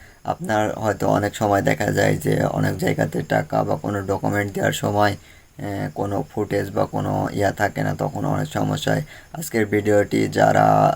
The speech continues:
দেখবেন খুবই উপকার হবে এবং ভিডিওটি দেখে যদি একটু ভালো লাগে তাহলে চ্যানেলটিকে সাবস্ক্রাইব করে পাশে থাকবেন। চলো, আসলে চলে যাচ্ছি ভিডিওতে, চ-, চলে এসেছি আমার ভিডিওতে। চলেন ভিডিওতে চলে যাওয়া যাক।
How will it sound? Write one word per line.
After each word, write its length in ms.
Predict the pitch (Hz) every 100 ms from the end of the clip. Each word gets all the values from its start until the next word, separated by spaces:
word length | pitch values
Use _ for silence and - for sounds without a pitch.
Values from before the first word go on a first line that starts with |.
| - 170
দেখবেন 600 | 104 101 - 104 110 131 -
খুবই 320 | - 107 110
উপকার 380 | 104 110 107 107
হবে 300 | 110 107 - - - - -
এবং 360 | 107 104 104
ভিডিওটি 500 | 104 107 104 101 107
দেখে 280 | 104 98 104
যদি 220 | 104 104
একটু 200 | 101 -
ভালো 240 | 104 110 107
লাগে 240 | 104 104
তাহলে 560 | 104 110 107 104 104 - - - - -
চ্যানেলটিকে 460 | 107 101 98 107
সাবস্ক্রাইব 460 | 101 107 - - 104
করে 180 | - 104
পাশে 280 | 101 101 104
থাকবেন। 340 | 107 101 107
চলো, 240 | 104 101 104
আসলে 300 | 104 107 107
চলে 240 | 104 104
যাচ্ছি 340 | 104 104 -
ভিডিওতে, 460 | - 104 - 104 247
চ-, 300 | - - -
চলে 180 | - -
এসেছি 300 | 104 - -
আমার 200 | 104 104
ভিডিওতে। 460 | 104 104 104 101 -
চলেন 360 | 104 101 101
ভিডিওতে 340 | 101 101 104 -
চলে 220 | 247 202
যাওয়া 200 | 101 202
যাক। 160 | 190